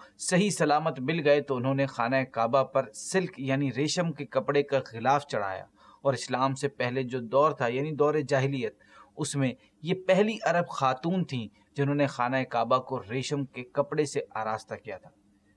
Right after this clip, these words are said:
پیارے بچوں، دور جاہلیت میں بھی خانہ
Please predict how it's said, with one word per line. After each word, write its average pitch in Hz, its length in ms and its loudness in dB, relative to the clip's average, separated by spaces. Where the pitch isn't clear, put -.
پیارے 117 180 0
بچوں، 123 320 -6
دور 123 240 -2
جاہلیت 127 500 -2
میں 120 120 -2
بھی 139 160 -6
خانہ 123 340 -2